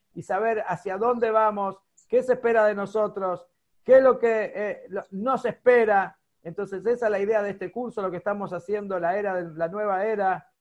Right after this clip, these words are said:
prepararnos para la nue-, la nueva era y que no tengamos que prepararnos más, porque ya el Mashiach está con, esté con nosotros inmediatamente.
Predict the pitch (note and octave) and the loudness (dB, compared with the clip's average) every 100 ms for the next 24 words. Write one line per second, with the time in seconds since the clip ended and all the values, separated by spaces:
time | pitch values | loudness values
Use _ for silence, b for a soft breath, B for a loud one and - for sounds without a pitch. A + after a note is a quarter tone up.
0 | _ _ E3 E3 F3 A3 A3 G#3 F#3 F#3 | _ _ -8 -4 -2 -2 -2 -4 -4 -4
1 | G3 G3+ F#3+ F3 F3+ G#3 G3 G3+ G#3+ G3 | -6 -8 -8 -8 -6 -4 -2 -2 -2 -2
2 | F#3 F3+ F3 F3 _ _ _ - F3+ F#3 | -4 -4 -4 -6 _ _ _ -12 -10 -6
3 | G3 G3 - E3+ E3+ E3 F#3+ F#3+ F3 F#3 | -4 -4 -6 -10 -8 -6 -4 -4 -6 -4
4 | A3 G3 - E3+ D#3 - F#3+ F#3 E3+ - | -2 -2 -6 -12 -10 -8 -6 -6 -8 -8
5 | F#3+ E3+ D#3+ - E3+ E3 D3 C#3 F3+ E3+ | -8 -8 -8 -10 -8 -10 -12 -16 -12 -10
6 | D#3+ D#3 F3 F3 D#3+ D3+ D#3+ D#3+ D#3+ D3 | -10 -8 -8 -8 -12 -8 -8 -6 -8 -8
7 | C#3+ B2+ B2 | -10 -12 -18